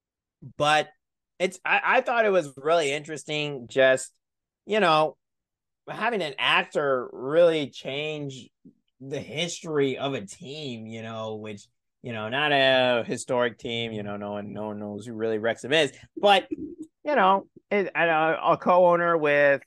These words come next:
uh, McClaney, um, and, you know, no one would have heard it, Rob McClanahan, no one would have really heard of this team, but it looks like,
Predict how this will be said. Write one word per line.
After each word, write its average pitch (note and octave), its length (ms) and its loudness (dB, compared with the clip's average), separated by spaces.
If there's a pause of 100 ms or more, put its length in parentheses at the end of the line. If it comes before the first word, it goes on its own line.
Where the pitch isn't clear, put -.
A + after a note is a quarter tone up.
uh, A#2+ 320 -4
McClaney, D3+ 840 -4 (360)
um, A2 480 2 (120)
and, B2+ 540 0
you D#3 80 0
know, C3 340 2 (600)
no F3+ 160 2
one F3 200 2
would E3 120 6
have D3 80 2
heard C#3+ 260 2
it, A2 80 -4
Rob C3 240 4
McClanahan, C3+ 460 -8
no D#3+ 120 0
one F3 140 2
would D#3+ 140 0
have C#3+ 80 0
really C3+ 320 0
heard C3 180 2
of C3 80 0
this A2+ 160 -8
team, D3 340 -8
but A2+ 220 0 (140)
it - 140 -14
looks D#3+ 260 0
like, C#3+ 340 2